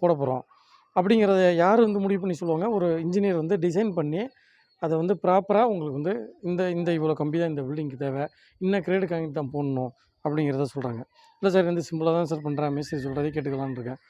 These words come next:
மேஸ்திரி இல்லாம நம்ம வீடுகளை கட்ட முடியாது. அவங்கள வந்து குறை சொல்லல. இருந்தாலும் ஒரு டெக்னீஷியன் என்ன செய்யணுமோ அதை தான் அவங்க செய்யணும். அவங்களுக்கு வந்து ஒரு டிராயிங் வந்து ப்ரிப்பேர் பண்ண தெரியுமா அப்படின்னா, அனுபவத்துல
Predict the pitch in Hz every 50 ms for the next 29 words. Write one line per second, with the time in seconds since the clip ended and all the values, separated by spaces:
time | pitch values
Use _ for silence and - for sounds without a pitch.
0 | _ - - _ _ _ 165 180 202 - - 202 196 175 180 180 190 220 247 226
1 | 185 165 156 151 165 175 170 165 156 139 147 135 156 156 139 139 139 139 156 190
2 | - - - 180 147 147 143 147 147 143 160 160 160 151 143 131 - _ _ _
3 | _ _ _ _ - 180 175 160 143 151 147 147 175 233 196 185 190 190 185 190
4 | 208 233 262 226 170 156 147 143 139 135 139 - _ _ _ _ _ _ _ _
5 | - 170 165 - 247 262 233 - 247 247 240 240 240 - - 180 185 180 - -
6 | 175 170 185 214 202 165 165 160 175 170 160 151 139 131 151 143 147 175 269 -
7 | _ _ _ _ _ _ _ - 165 175 214 226 220 214 208 180 185 185 196 226
8 | 254 277 254 208 175 165 156 139 151 165 170 180 175 165 165 170 175 - 180 175
9 | 160 180 170 151 160 151 131 156 139 143 143 143 143 139 127 123 135 143 160 214
10 | 285 233 170 175 196 208 233 233 196 - 208 220